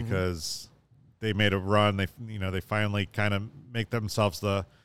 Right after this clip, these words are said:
the class of the Campbell Conference, and then they run into Mario Lemieux and a young Jaromir Jagr,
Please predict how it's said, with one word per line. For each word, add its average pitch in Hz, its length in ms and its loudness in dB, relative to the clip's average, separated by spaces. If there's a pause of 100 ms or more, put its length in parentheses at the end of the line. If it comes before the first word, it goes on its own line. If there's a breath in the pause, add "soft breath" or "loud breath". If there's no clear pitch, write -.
(100)
the - 80 -16
class 165 340 6
of 131 60 0
the 113 80 2
Campbell 127 360 2
Conference, 113 640 -2
and 101 140 -2
then 101 120 -2
they 101 120 2
run 101 220 0
into 98 480 -2
Mario 98 340 2
Lemieux 98 440 -2
and 92 80 -4
a 92 40 -2
young 95 220 -2
Jaromir 95 360 -6
Jagr, 90 480 -4